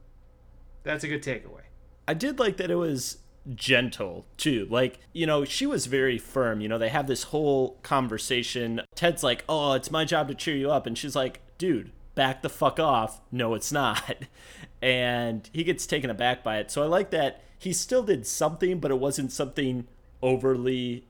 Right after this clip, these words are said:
Speaker 2: intrusive. It's just like, "Hey, I thought this might cheer you up," but he's not trying to force himself or having a conversation or, like,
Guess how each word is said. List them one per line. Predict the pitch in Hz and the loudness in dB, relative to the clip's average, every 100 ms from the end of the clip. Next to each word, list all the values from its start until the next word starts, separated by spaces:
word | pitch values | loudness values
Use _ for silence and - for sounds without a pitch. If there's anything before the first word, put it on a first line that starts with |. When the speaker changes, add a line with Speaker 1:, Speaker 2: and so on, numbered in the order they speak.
| 127 | -4
Speaker 2:
intrusive. | 110 - - 117 131 - 165 160 - - | -4 -6 -6 -4 -2 0 -2 -2 -12 -10
It's | - 131 - | -6 -6 -6
just | 151 - | -6 -2
like, | 123 113 - - - - - | 0 -2 -4 -16 -20 -18 -4
"Hey, | 143 123 113 107 - - - - - - - - | 0 0 0 -4 -10 -20 -20 -20 -20 -20 -20 -4
I | - 131 | 0 2
thought | 151 139 | 2 2
this | 135 123 | 0 -2
might | 120 107 | -2 -2
cheer | - 113 | -4 -4
you | 107 | -2
up," | 104 101 - - - - - | -4 -4 -10 -18 -20 -20 -6
but | 135 113 104 - | 0 0 -2 -8
he's | - 113 | -8 -2
not | 131 131 120 - - | 2 2 0 -8 -20
trying | - 139 127 | -4 -2 -2
to | 113 | -4
force | - - 135 127 - | -8 -2 0 0 -2
himself | 127 120 - 113 107 104 - | -6 -4 -2 0 0 -2 -6
or | 117 | -6
having | 104 123 113 | -2 -2 -2
a | 104 - - | -6 -10 -14
conversation | - 120 104 104 156 139 - 127 120 | -6 -4 -4 -4 -2 -2 -2 -4 -4
or, | - 113 | -6 -6
like, | 107 101 98 | -4 -6 -8